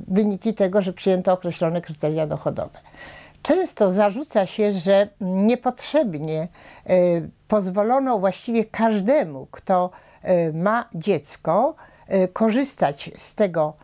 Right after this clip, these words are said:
programu, o ile oczywiście są spełnione wszystkie te kryteria i dochodowe, i definicja pierwszego dziecka jest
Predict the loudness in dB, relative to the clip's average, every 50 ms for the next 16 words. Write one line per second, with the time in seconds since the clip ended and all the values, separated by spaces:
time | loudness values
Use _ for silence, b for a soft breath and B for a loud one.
0 | _ _ -2 0 0 0 0 0 0 0 0 0 0 0 0 0 2 2 0 0
1 | 0 -6 -10 -8 -8 -6 -2 0 0 0 -2 -2 -2 -2 0 -2 -2 -2 -4 -6
2 | -6 -10 -8 -4 -2 -2 -2 -2 -4 -6 -6 -6 -4 0 0 0 2 2 0 -2
3 | -2 -2 0 0 0 0 0 -2 0 0 -2 -2 -2 -4 -6 -4 -2 -2 -2 -2
4 | -2 B B B B B 0 0 2 2 2 0 2 2 0 0 0 -2 -2 -2
5 | -2 -4 -2 -2 -2 0 0 0 -2 -2 -2 -2 0 0 0 -2 -4 -4 -8 -16
6 | -18